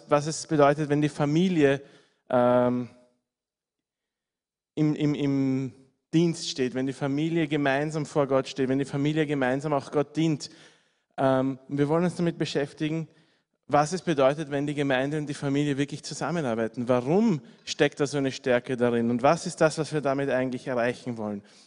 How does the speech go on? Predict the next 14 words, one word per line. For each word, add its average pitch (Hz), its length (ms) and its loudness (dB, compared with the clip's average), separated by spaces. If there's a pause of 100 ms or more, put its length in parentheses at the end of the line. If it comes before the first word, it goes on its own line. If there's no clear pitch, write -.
(500)
Und, 131 640 4 (640)
ähm, 127 580 -2 (400)
der 139 80 -8
Titel, 196 260 -2
den 180 140 0
ich 170 80 -2
für 156 160 0
heute 185 280 2
habe, 180 220 0
ist, - 260 -6 (600)
ähm, 139 680 4
Die 160 120 2
Generationen 165 840 4
erreichen. 127 680 2